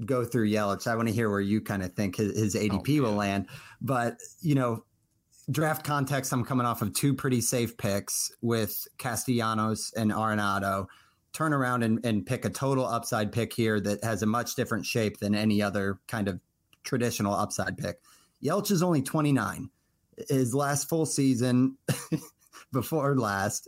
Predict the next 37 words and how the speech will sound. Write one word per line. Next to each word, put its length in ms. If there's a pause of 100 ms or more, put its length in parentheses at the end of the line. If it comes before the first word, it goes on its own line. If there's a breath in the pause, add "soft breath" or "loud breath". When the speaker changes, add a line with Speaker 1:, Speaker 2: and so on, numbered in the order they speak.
(100)
Speaker 1:
he 140
batted 360
three 180
twenty-nine 580
with 120
forty-four 540
homers 400
and 120
thirty 280
steals. 420 (260 soft breath)
I 100
know 120
it 140
seems 180
like 140
it 40
was 140
five 240
years 240
ago. 380 (440 soft breath)
I 120
know 160
he's 140
dealt 180
with 120
injuries. 600
I 80
know 160
he 100
looks 320
like 240
he's 200
completely 420
lost 380
at 100
the 80
plate. 400